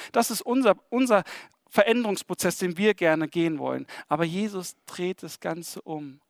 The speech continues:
Als allererstes sagt er, „Die Stimmen müssen versch-, die Stimmen müssen schweigen. Und ich spreche dir etwas zu. Ich verurteile dich nicht.“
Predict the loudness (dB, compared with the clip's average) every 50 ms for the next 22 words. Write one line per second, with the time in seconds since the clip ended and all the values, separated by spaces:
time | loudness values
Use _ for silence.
0 | _ _ _ _ _ _ -20 -20 _ _ -2 0 0 0 -2 -2 0 0 0 0
1 | 0 -2 -4 -6 -8 -10 -6 -4 -2 -4 -4 _ -8 -8 -6 -6 -8 -10 _ _
2 | _ _ _ _ _ _ -10 -8 -6 -4 -4 -4 0 2 2 2 2 0 -6 -8
3 | -8 -8 -8 -10 -12 -12 -8 -8 -6 -6 -6 -8 -10 -12 _ _ _ -8 -4 -4
4 | -2 0 0 0 0 0 -4 -8 -8 -8 -4 -4 -4 -4 -4 -4 -6 -6 -8 -12
5 | -16 -20 _ _ _ _ -20 -20 -20 -20 -20 _ _ -6 -6 -4 -4 -2 0 -2
6 | 0 0 0 0 0 0 -2 -4 -6 -6 -6 -8 -8 -8 -8 -8 -8 -10 -14 _
7 | _ _ _ _ _ _ _ _ -18 -14 -10 -6 -6 -6 -6 -6 -6 -6 -6 -6
8 | -6 -6 -6 -6 -4 -4 -4 -6 -8 -10 _ _ _ _ -8 -8 -8 -8 -10 -12
9 | -12 -12 -12 -12 -12 -16 -20 _